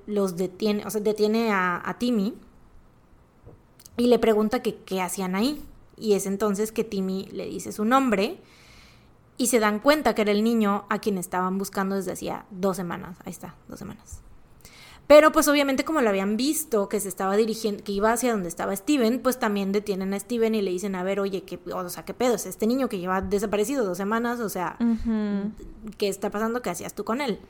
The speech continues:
Speaker 2: Ay, güey, pobre Steven.
Speaker 1: Ya sé, güey. Y cuando le piden a este niño de catorce años que se identifique, solo les pudo decir: "Sé que mi primer nombre es Steven y que, y que mi apellido es Steiner.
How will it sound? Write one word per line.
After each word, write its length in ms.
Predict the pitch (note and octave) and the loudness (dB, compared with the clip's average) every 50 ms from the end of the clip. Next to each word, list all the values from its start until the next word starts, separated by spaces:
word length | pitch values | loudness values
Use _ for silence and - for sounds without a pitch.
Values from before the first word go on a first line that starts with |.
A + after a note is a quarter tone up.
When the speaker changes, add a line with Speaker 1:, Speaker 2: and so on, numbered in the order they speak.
| - - - - - - - | -20 -20 -20 -20 -20 -14 -10
Speaker 2:
Ay, 300 | - D#3 - - - - | -8 -6 -6 -6 -8 -8
güey, 180 | - - A3 A3 | -6 -6 -6 -4
pobre 300 | - A#3 A#3 A#3+ A#3+ A#3 | -2 -2 0 0 0 -2
Steven. 880 | A#3 - - - A3+ A3+ A3+ A3 A3 G#3+ G#3+ G#3+ G#3+ G#3+ G#3+ G#3+ - - - - - - - - - - - - | -4 -8 -10 -6 -4 -2 -2 -2 -2 -2 -2 -2 -2 -4 -6 -8 -10 -14 -20 -20 -20 -20 -20 -20 -20 -14 -4 -2
Speaker 1:
Ya 240 | G#3+ G3 G#3+ G#3 G3 | 2 4 4 4 2
sé, 200 | - - G3+ F#3+ | 2 0 0 0
güey. 300 | F#3+ F#3+ F#3 F3+ F#3 - - - - - - | 0 0 -2 -4 -6 -8 -14 -20 -18 -8 -4
Y 160 | B3+ C4 - | -4 -2 2
cuando 260 | - C4 C4 C4+ C4+ | 4 4 6 6 6
le 120 | C4+ C4 | 4 4
piden 340 | C4 C4+ C4+ C4+ C4 B3+ A#3+ | 4 2 2 4 4 4 2
a 40 | G#3+ | 0
este 180 | G3+ - - A3 | 0 0 0 0
niño 240 | A3 A3 A3 G#3+ G#3 | 2 2 2 2 2
de 100 | G3 G3 | 0 -2
catorce 420 | - F3+ F3+ - F#3+ F#3+ - A#3 | -4 -6 -6 -6 -6 -4 -2 0
años 680 | A3 G#3+ A3 A3 G3+ F#3 F3+ F#3 B3 C#4+ - - - - - - - - - - | 2 2 2 2 2 0 -2 -4 -6 -6 -10 -12 -12 -16 -20 -20 -20 -20 -10 0
que 140 | - G#3+ F#3 | 2 2 2
se 80 | - G3 | 4 2
identifique, 720 | F3+ F3 F3 E3+ F#3+ F3+ - C4+ C4 - G3 F3+ F#3+ C#4 - - - - | 0 -2 -4 -4 -4 -2 0 -2 0 0 -4 -4 -4 -6 -10 -16 -20 -8
solo 300 | - - G#3 G3+ G3+ G3 | -2 0 0 2 2 2
les 160 | F#3 F3+ - | 0 -2 -4
pudo 280 | - - F#3 F3 F#3 | -8 -8 -6 -6 -4
decir: 380 | F#3+ E3 - - - - - G3+ - - - - - _ - - - - - - - - - - - - - | -6 -6 -8 -10 -12 -12 -14 -16 -18 -20 -20 -20 -20 _ -20 -20 -20 -20 -20 -20 -20 -20 -20 -20 -20 -20 -18
"Sé 280 | - - - B3+ B3 B3 | -10 0 2 4 4 4
que 100 | C#4+ C4 | 4 2
mi 120 | C#4+ C#4 | 2 2
primer 320 | G#3+ A3 G#3+ G#3 G#3+ G#3+ A3 | 2 2 4 4 4 4 4
nombre 280 | A3+ A#3 A#3 A3+ A#3 | 2 2 2 2 0
es 80 | A3+ - | -2 -2
Steven 560 | G3+ - - - A#3 B3 B3 C#4+ D4+ E4+ G4 G4+ - - - - - - | -4 -8 -6 -4 -4 -2 -2 -2 -4 -4 -6 -10 -12 -18 -20 -20 -8 -4
y 140 | A3 G#3 G3+ | -4 -4 -2
que, 220 | - G3+ G3 G3 - - - - | -2 -2 -4 -4 -6 -12 -8 -4
y 120 | B3+ A#3+ | -4 -2
que 120 | A#3+ A#3+ A3 | 0 2 2
mi 80 | G#3+ G3+ | 2 2
apellido 580 | G3+ G3+ F#3+ F#3+ G#3 G#3+ G#3 A3+ A3+ A3+ A3+ - | 0 0 -2 0 0 2 2 2 2 0 -2 -2
es 180 | G#3+ G3+ F#3 - | -4 -4 -4 -4
Steiner. 600 | A3 G3+ - - G3+ F3+ F3+ F3 - - - - | -6 -8 -6 -4 -4 -4 -4 -6 -10 -12 -14 -18